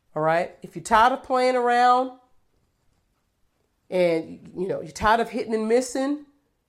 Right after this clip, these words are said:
and, you know, you, you, you just want to really get some good, solid advice and guidance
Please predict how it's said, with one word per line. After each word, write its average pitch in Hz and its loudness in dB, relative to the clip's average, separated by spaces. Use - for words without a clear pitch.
and, 175 -2
you 185 -6
know, 147 0
you, 160 -18
you, 170 -18
you 175 -12
just 202 -4
want 214 -2
to - -6
really 233 0
get 208 -6
some 180 -2
good, 214 0
solid 226 0
advice 185 0
and 185 -2
guidance 180 0